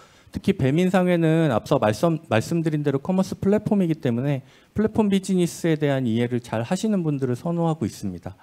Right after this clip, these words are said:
그리고 피엠은 문제를 발견하는 능력, 목표를 수립하는 능력과 커뮤니케이션 스킬이 굉장히 중요한데요. 이런 부분들을 과거의 경력으로 말씀해 주시기는 어려울 것 같고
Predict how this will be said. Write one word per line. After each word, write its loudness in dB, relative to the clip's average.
그리고 4
피엠은 2
문제를 0
발견하는 0
능력, -2
목표를 0
수립하는 -2
능력과 -2
커뮤니케이션 -2
스킬이 -6
굉장히 0
중요한데요. -2
이런 2
부분들을 0
과거의 0
경력으로 0
말씀해 -2
주시기는 -6
어려울 -2
것 -6
같고 -4